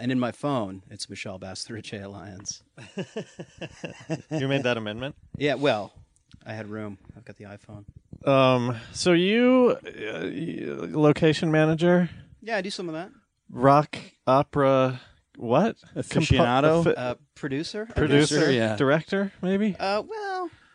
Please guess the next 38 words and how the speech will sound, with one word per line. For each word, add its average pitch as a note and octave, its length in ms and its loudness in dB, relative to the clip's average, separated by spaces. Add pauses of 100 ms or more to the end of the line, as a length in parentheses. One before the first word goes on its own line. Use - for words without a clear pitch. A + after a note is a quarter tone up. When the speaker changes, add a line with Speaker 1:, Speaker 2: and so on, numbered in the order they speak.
(460)
Speaker 1:
it F3+ 120 -12
depends. G#3 600 -4
Uh, D#3+ 500 -4
I D3 120 -8
work D3 240 -12
with C#3 100 -12
J C#3 140 -6
D C3 100 -8
Riznar A#2 480 -10 (160)
on A2+ 180 -12
those. A2+ 460 -14 (180)
Speaker 2:
Yeah. B2 340 0 (220)
Speaker 1:
Um, A2 380 -8
so G#2+ 320 -12
I A#2 80 -10
don't A2 140 -10
wanna A2 160 -12
call A#2 200 -14
myself G#2+ 440 -14
the A2 80 -20
director. G#2+ 640 -16
Uh, G2+ 160 -16 (100)
J A2 240 -14
D, G#2+ 180 -16
I G#2 100 -16
think, - 340 -20
uh, G#2 180 -16 (1400)
handles C3 340 -4
a B2 60 -8
lot G#2+ 240 -8
of G2+ 80 -16
that, G#2+ 280 -16 (480)
uh, A2 160 -12
but A2 140 -12
it's A2 220 -10
definitely G#2 460 -12
a G2+ 100 -16
collaborative G#2 500 -16